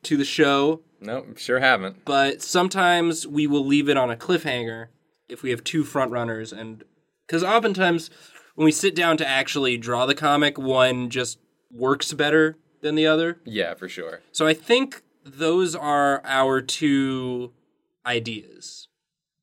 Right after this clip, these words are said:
Speaker 2: I think they're both pretty
Speaker 1: I think
Speaker 2: great.
Speaker 1: those are our two ideas. One of them's gonna get drawn. One of them will come back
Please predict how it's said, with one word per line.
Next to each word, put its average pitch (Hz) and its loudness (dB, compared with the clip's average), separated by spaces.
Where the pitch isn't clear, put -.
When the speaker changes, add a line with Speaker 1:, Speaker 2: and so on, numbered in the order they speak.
Speaker 2:
I 104 -6
think 127 -8
they're 113 -6
both 98 -8
pretty 127 -4
Speaker 1:
I 156 -6
think 190 0
Speaker 2:
great. - -2
Speaker 1:
those 185 0
are 180 2
our 170 2
two 160 -2
ideas. 131 0
One 143 0
of 180 -2
them's 180 0
gonna 165 0
get 151 2
drawn. 127 0
One 139 0
of 147 -2
them 143 2
will 131 0
come 143 -2
back 123 0